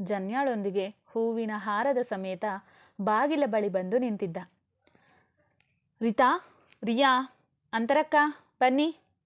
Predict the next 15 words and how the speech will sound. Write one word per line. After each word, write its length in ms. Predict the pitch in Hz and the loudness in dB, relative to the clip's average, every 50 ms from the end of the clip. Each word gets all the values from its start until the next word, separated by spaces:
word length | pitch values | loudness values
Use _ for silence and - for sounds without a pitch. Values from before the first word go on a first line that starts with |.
| - | -6
ಆರತಿ 420 | - 214 226 254 277 302 302 311 294 | -2 2 2 4 4 4 2 2 2
ಬೆಳಗಿ," 420 | 233 285 269 254 220 214 220 185 _ _ _ _ _ - | 2 4 4 4 2 0 -4 -6 _ _ _ _ _ -8
ಕೂಗಿಕೊಂಡದ್ದು 800 | - 220 233 226 202 220 208 - 220 208 196 202 202 185 247 254 | -4 -2 -2 0 -2 -2 -2 -2 -4 -2 0 -2 -2 0 -2 -2
ಜನ್ಯ. 460 | 196 180 214 202 190 190 196 202 190 - _ _ _ _ _ _ _ _ - | -2 0 -2 -2 -4 -4 -6 -8 -10 -12 _ _ _ _ _ _ _ _ -8
ಅಡುಗೆ 340 | 202 196 196 190 185 196 | -6 -4 -4 -4 -4 -6
ಮನೆಯಲ್ಲಿದ್ದ 540 | 190 185 185 180 185 185 185 185 185 170 - 190 185 | -8 -8 -8 -10 -10 -8 -8 -8 -8 -8 -8 -8 -6
ರೀತಾ 500 | 185 190 185 175 247 247 220 214 220 _ _ _ _ _ _ - 214 | -6 -8 -6 -2 -2 -2 -2 -4 -6 _ _ _ _ _ _ -8 -6
ನ್ಯೂಸ್ 280 | 214 240 269 311 - - | -2 -2 -2 -2 -2 0
ಪೇಪರ್ 300 | 294 277 269 262 247 240 | 0 0 2 2 2 2
ಓದುತ್ತಿದ್ದ 400 | 226 220 214 196 220 214 180 202 202 | 2 2 0 0 -2 -2 -2 -2 -4
ಚಂದ್ರೇಗೌಡರು 920 | - - 202 190 190 214 254 277 254 240 214 202 190 214 214 196 - _ - | -2 -4 -6 -4 -2 0 0 2 2 2 2 2 0 0 0 -2 -4 _ -6
ಆ 140 | 208 202 202 | -4 -2 -2
ಕೂಗಿಗೆ 520 | 196 - 214 220 226 214 214 220 208 220 214 | -4 -4 -4 -2 -2 -2 -2 -2 0 -2 -2
ಹೊರಬಂದ್ರು. 560 | 220 226 196 196 190 190 196 190 185 190 202 _ _ _ _ _ _ _ _ _ _ _ - | 0 0 0 0 0 0 -2 -4 -4 -6 -8 _ _ _ _ _ _ _ _ _ _ _ -8
ಅಲ್ಲಿನ 360 | 208 208 208 208 208 208 202 | -6 -2 0 0 0 -2 -2